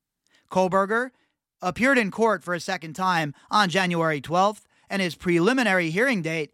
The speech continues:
is set for June twenty-sixth. Well, look, we all know that it's gonna be a battle of the experts here. It's gonna be a battle of D N A,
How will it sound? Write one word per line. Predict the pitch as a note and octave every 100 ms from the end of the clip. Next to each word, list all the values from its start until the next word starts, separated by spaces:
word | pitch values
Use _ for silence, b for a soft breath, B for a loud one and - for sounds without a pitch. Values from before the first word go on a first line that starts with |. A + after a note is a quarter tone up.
| _
is | E3+ D#3
set | - G3 C4 _ _
for | _ D#3 A2
June | A#2+ F#3 B3 C4 B3+
twenty-sixth. | C#3 G3 A#3 G#3+ F3+ F3+ B2+ - _ _ _ _ _ _ _ _ _ _
Well, | F#3 G3
look, | F#3 E3 - b
we | G3+
all | A#3+ A#3
know | G#3+ G#3
that | F#3+
it's | F3+ -
gonna | G3+ G3
be | D#3 G3 D#3 C3 b
a | - F3
battle | F#3 G3+ G3+
of | G3 E3
the | F3+
experts | F#3+ - D#3 D3
here. | D3+ D#3 F#3 _ _ _ _ _ _ _
It's | D3
gonna | A3 G#3
be | G3
a | F3+
battle | F3+ G3+ F#3
of | D#3+
D | B2 G3
N | A3+
A, | F#3 E3+ F3